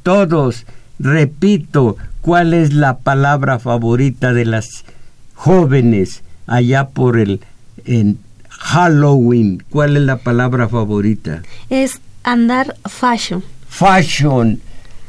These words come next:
Speaker 1: Qué vergüenza, qué vergüenza. Siquiera nos trataran bien, siquiera fuéramos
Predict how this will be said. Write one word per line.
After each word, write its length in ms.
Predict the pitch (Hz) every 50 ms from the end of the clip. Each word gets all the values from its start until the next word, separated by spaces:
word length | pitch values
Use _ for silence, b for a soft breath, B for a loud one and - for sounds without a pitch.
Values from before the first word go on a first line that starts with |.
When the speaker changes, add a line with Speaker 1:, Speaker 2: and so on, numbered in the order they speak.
| b - -
Speaker 1:
Qué 140 | - 190 185
vergüenza, 1040 | 180 175 156 139 123 110 107 107 120 135 127 123 120 120 110 101 - - 123 123 - - -
qué 300 | - 175 196 196 190 190
vergüenza. 880 | 180 151 160 151 139 127 123 123 143 170 180 165 156 139 - - 135 - B B B B B B
Siquiera 800 | B - - 185 165 151 - - 196 190 180 175 160 147 139 131
nos 240 | 127 123 120 110 -
trataran 760 | - 120 113 - - 120 120 117 117 117 113 113 113 113 107
bien, 480 | 117 117 110 104 104 110 117 120 113
siquiera 480 | 117 - 120 - 131 143 143 139 143 120
fuéramos 540 | - 143 139 139 139 135 135 135 127 -